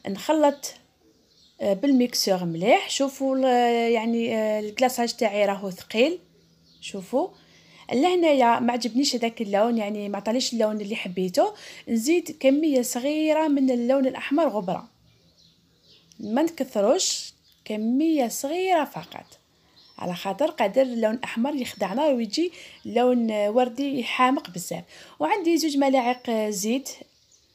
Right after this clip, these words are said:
ونميكسي كل شيء مع بعض. الكلاصاج تاعي راهو واجد. نروحوا للحلوى تاعنا.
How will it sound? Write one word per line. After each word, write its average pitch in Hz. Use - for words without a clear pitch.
ونميكسي 302
كل 302
شيء 370
مع 175
بعض. -
الكلاصاج 277
تاعي 262
راهو 208
واجد. 254
نروحوا 349
للحلوى 247
تاعنا. 143